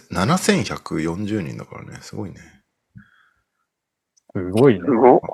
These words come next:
Speaker 1: 東京も、アルバルク六千五百二十七。最近だって一万超え当たり前になってきてるもんね、アルバルクの試合なんてね。
Speaker 2: アルバルク、しかも、この間立川もやって平均下げてるはずだからな。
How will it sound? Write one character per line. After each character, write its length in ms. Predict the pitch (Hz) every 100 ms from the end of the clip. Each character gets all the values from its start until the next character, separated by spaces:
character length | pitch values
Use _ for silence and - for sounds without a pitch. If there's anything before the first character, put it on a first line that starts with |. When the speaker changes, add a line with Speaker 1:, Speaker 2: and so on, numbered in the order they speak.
| - - _ _ _ _ _ _ _ _ _ _ _ _ -
Speaker 1:
東 240 | 110 110 107
京 300 | 110 104 101
も、 260 | 95 90 - _
ア 100 | 107
ル 60 | 123
バ 100 | 123
ル 60 |
ク 100 | -
六 140 | 85 -
千 220 | 113 98
五 80 | 82
百 220 | 82 80
二 160 | 82 78
十 140 | 71
七。 380 | 69 69 - - _ _ _ _
最 280 | - 143 165
近 200 | 165 151
だ 100 | 143
っ 60 |
て 200 | - 85 80 _ -
一 180 | - 147
万 240 | 151 151
超 140 | 139
え 20 | 127
当 80 |
た 120 | 135 151
り 60 |
前 140 | 143 139
に 40 |
な 80 | 135
っ 20 |
て 80 | -
き 40 |
て 80 | -
る 80 | -
も 120 | 127
ん 60 | 131
ね、 60 |
ア 80 | 73
ル 80 | 76
バ 100 | 78
ル 60 |
ク 80 | -
の 100 | -
試 120 | - -
合 40 | -
な 100 | -
ん 40 |
て 120 | -
ね。 100 | - - 87 _ - - - -
Speaker 2:
ア 100 | 120
ル 120 | 123 127
バ 100 | 127
ル 80 | 104
ク、 80 |
し 80 | 98
か 140 | - 135
も、 480 | 98 92 90 95 - _
こ 200 | _ -
の 100 | 123
間 180 | 131 131
立 360 | 120 120 - -
川 200 | 147 107
も 120 | 95
や 60 | 92
っ 80 |
て 100 | -
平 180 | 104 113
均 220 | 107 113
下 100 | 104
げ 100 | 117
て 80 | 95
る 80 | 90
は 100 | 92
ず 60 | 90
だ 40 |
か 60 | 87
ら 120 | 95
な。 120 | -